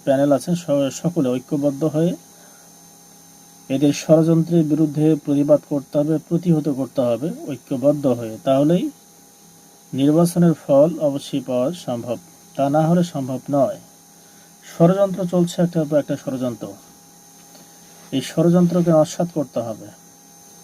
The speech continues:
বাংলাদেশে এইভাবে বিভিন্নভাবে ষড়যন্ত্র, তালবাহানা চলছে এবং, আহ, দেশ ধ্বংসের দিকে নিক্ষিপ্ত হচ্ছে। শত্রু যারা আছে তারা সুযোগ খুঁজতেছে কিভাবে বিশৃঙ্খলা করা যায়।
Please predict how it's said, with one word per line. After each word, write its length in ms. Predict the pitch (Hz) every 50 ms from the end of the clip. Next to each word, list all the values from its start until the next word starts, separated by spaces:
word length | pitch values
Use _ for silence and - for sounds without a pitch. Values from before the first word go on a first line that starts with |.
| - - -
বাংলাদেশে 460 | 131 135 147 151 147 156 147 - -
এইভাবে 420 | 147 147 143 139 143 143 147 139 135
বিভিন্নভাবে 600 | 143 156 151 160 160 156 151 139 147 143 147 139
ষড়যন্ত্র, 580 | - - 143 143 135 135 135 131 123 135 135
তালবাহানা 760 | 127 - 135 135 131 123 131 127 127 131 127 127 123 123 123 - - - - - _ - - - - - - - - - - - - -
চলছে 460 | 135 127 127 123 - - 143 127 123
এবং, 400 | 123 120 127 127 120 120 123 - - - - - - - - - - - - - - - - - -
আহ, 760 | - 123 123 120 117 117 117 117 117 117 117 117 117 117 113 107 107
দেশ 540 | 131 131 139 139 139 - - - - - - - - - - - - -
ধ্বংসের 440 | - 139 160 156 - - 170 160 143
দিকে 200 | 151 139 147 139
নিক্ষিপ্ত 460 | 139 131 127 - 139 131 - - 135
হচ্ছে। 400 | 120 131 123 - - - 131 120
শত্রু 480 | - - - 139 - - 147 139 135
যারা 220 | 127 131 127 127 123
আছে 220 | 127 120 - - -
তারা 220 | - 131 123 123 123
সুযোগ 340 | - - - 123 127 131 120 - - - - - - - - - - - - - - - - - -
খুঁজতেছে 420 | 156 143 - - 160 135 160 151
কিভাবে 560 | - 160 143 135 135 135 131 135 131 127 123 120 - - - - -
বিশৃঙ্খলা 580 | 147 143 - - - 143 135 127 - 127 127 120
করা 240 | - 135 143 147 135
যায়। 200 | 120 104 98